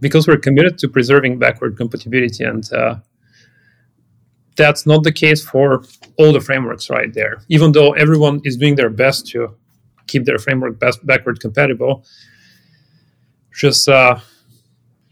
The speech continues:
not everyone has this mono repository with thousands of applications that are kinda keeping you honest that your back, <laughs> that your application is backward compatible. Because if we, sometimes we fix a bug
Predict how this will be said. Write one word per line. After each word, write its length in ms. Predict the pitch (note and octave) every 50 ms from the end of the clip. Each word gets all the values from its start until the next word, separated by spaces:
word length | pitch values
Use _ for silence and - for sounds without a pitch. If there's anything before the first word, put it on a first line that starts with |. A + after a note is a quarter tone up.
| -
not 220 | - D#3+ D#3 D#3 E3+
everyone 320 | E3 D#3 D#3+ D#3+ D3+ B2+
has 460 | D#3+ E3 D#3 C#3+ - - - - - _ -
this 340 | C3 B2+ C#3+ C#3+ - -
mono 200 | D3 D3+ D3 D3
repository 640 | C#3+ C#3 C#3 - D3 C#3 C3 B2+ - - C#3 C3+ C3
with 220 | B2 B2+ A2+ G#2 -
thousands 320 | D3+ C#3 C#3+ C3+ C3 -
of 140 | B2 - B2+
applications 600 | B2 A#2+ - A2+ - C3 B2+ - - C3+ B2 A2+
that 260 | B2+ C3 B2 - -
are 280 | B2 A#2+ A#2+ A#2 G#2 - -
kinda 160 | - C#3 D3
keeping 300 | D3 - - D#3+ D#3 D3+
you 100 | B2+ A#2
honest 220 | A2+ C3 C3+ A#2 G#2+
that 120 | A2+ G#2+
your 120 | - A2 G#2+
back, 220 | A#2 A#2 G#2 -
<laughs> 260 | - - - G2+ -
that 160 | D3 D3 C#3
your 120 | D3 D3+ C#3+
application 560 | B2+ - - C3+ - C#3 C3 A#2+ - B2+ B2
is 120 | B2 A#2
backward 360 | A2+ A#2+ A2+ A2 - B2 A2+ -
compatible. 480 | B2+ A2+ G#2+ B2 A#2+ A#2 A2+ A#2 A#2
Because 360 | A2+ A#2 A2 B2 A2+ - - _ _ _ _ _ _ _ _
if 180 | - D#3+ D#3+ -
we, 160 | D#3+ D#3 - _ _ _
sometimes 460 | - - E3+ F3+ F3+ A3+ A#3 A#3 A3+ -
we 80 | C#3+
fix 260 | - - F#3+ - -
a 60 | C#3 A#2
bug 320 | G#2 A2 D#3 F#3+ -